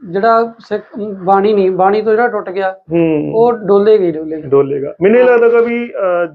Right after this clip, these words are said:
Speaker 2: ਜਿੱਥੇ ਹਰ ਇੱਕ ਗੁਰਸਿੱਖ ਦਾ ਫਰਜ਼ ਬਣਦਾ ਸ਼ਬਦ ਗੁਰੂ ਨੂੰ ਆਪਦਾ ਗੁਰੂ ਬਣਾ ਕੇ ਰੱਖਣਾ,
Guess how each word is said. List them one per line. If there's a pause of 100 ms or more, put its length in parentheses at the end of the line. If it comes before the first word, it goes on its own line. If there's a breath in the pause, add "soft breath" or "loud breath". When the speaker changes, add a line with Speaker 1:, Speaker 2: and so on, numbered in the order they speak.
Speaker 2:
ਜਿੱਥੇ
ਹਰ
ਇੱਕ
ਗੁਰਸਿੱਖ
ਦਾ
ਫਰਜ਼
ਬਣਦਾ
ਸ਼ਬਦ
ਗੁਰੂ
ਨੂੰ (460)
ਆਪਦਾ
ਗੁਰੂ
ਬਣਾ
ਕੇ
ਰੱਖਣਾ,